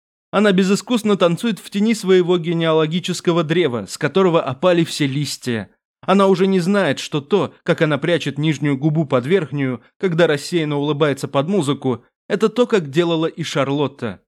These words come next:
Она подметает полы, поправляет скатерти и выравнивает ряды книг на полках. Она не слушает радио,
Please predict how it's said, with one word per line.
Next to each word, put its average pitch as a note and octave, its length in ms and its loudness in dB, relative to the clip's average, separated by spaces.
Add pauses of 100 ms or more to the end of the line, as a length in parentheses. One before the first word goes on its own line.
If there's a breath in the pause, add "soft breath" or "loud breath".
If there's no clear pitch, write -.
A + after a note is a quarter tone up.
(140)
Она A3+ 260 2
подметает E3+ 640 2
полы, C#3+ 380 0
поправляет G3+ 540 2
скатерти C#3 580 -4
и A2 200 -4
выравнивает F#3 640 4
ряды C#3+ 280 -2
книг F#3 320 -4
на C3+ 120 -4
полках. B2 580 -6 (280)
Она A3 160 4
не A3 120 6
слушает G3+ 460 -2
радио, A#2+ 500 0